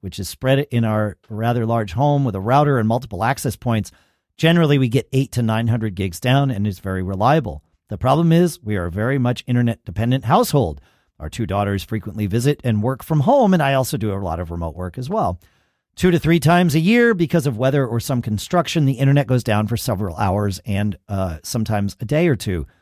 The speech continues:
It's not frequent, but when it happens, it feels catastrophic. So I wanted a backup plan, but was very hesitant, uh, and to do something that was expensive and high maintenance whenever I looked.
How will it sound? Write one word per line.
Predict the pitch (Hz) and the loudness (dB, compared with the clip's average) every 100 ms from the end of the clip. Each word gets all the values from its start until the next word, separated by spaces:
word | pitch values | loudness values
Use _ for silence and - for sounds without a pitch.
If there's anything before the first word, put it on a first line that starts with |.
| _ - | _ -18
It's | 78 | -4
not | 127 127 | 0 0
frequent, | - 185 185 208 - | 2 2 4 2 0
but | 107 | -4
when | 80 113 | -2 -2
it | 101 | 0
happens, | 147 160 208 196 - - | 0 2 2 0 -2 -6
it | 135 - | -6 -6
feels | - 233 117 92 117 | -8 -2 -2 -2 -8
catastrophic. | - 123 101 - 135 127 - - - _ _ _ | -6 -4 -4 -4 0 0 0 -10 -18 _ _ _
So | - 151 | 0 4
I | |
wanted | 151 165 | 6 6
a | 156 | 4
backup | 120 156 170 156 | 4 4 4 0
plan, | - 143 131 120 | 2 2 4 4
but | 113 127 | 0 -2
was | 110 | -4
very | 107 135 | 0 2
hesitant, | 139 165 143 127 87 - _ | 4 4 4 0 -2 -8 _
uh, | 120 110 104 104 - _ | -6 -2 0 -2 -6 _
and | 131 110 95 | -2 -2 -2
to | - 117 | -4 -4
do | 95 - 123 | -4 -4 -2
something | - 127 123 | 0 -2 0
that | 120 | -2
was | 107 | -2
expensive | 110 - 123 123 127 | -6 -4 -2 0 0
and | 120 | -4
high | 101 120 | -2 0
maintenance | 110 110 101 98 - | 2 0 -2 -4 -4
whenever | 98 98 104 | -4 -2 0
I | 101 | 0
looked. | 113 139 - | 2 2 -2